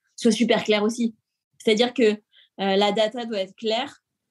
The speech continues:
Pour pouvoir manager par le process et par la data, mais il faut avoir un process et puis il faut avoir de la data clean. Donc, euh, je pense que ça, ça se joue bien avant. Ça se joue quand le sales arrive dans la boîte, quoi.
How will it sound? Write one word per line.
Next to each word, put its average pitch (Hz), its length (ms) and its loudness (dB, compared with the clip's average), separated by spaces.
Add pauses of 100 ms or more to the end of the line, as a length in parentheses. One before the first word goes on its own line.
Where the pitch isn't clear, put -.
(160)
Pour 214 120 -6
pouvoir 214 200 -2
manager 226 440 0
par 226 100 0
le 208 80 -4
process 226 380 -6
et - 40 -2
par 190 140 0
la 180 140 2
data, 208 340 0
mais 240 120 0
il 185 80 -4
faut 196 100 -4
avoir 180 200 -2
un 185 60 -2
process 196 480 -4
et 180 40 -6
puis - 120 -10
il 185 60 -6
faut - 100 -2
avoir 175 220 2
de 175 60 -2
la 180 100 2
data 190 320 0
clean. 254 280 -2 (1040)
Donc, 202 260 4
euh, 196 140 4
je 196 120 -2
pense 240 220 -2
que 202 320 4 (220)
ça, 240 160 -4
ça 233 240 -2
se 202 100 -8
joue 214 220 -6
bien 214 480 -2
avant. 220 380 -2
Ça 233 160 0
se 220 80 -4
joue 247 80 -4
quand 233 120 -2
le 208 60 2
sales 220 320 -2
arrive 202 220 -2
dans 196 100 -8
la 202 120 -8
boîte, 208 300 -4
quoi. 175 120 -18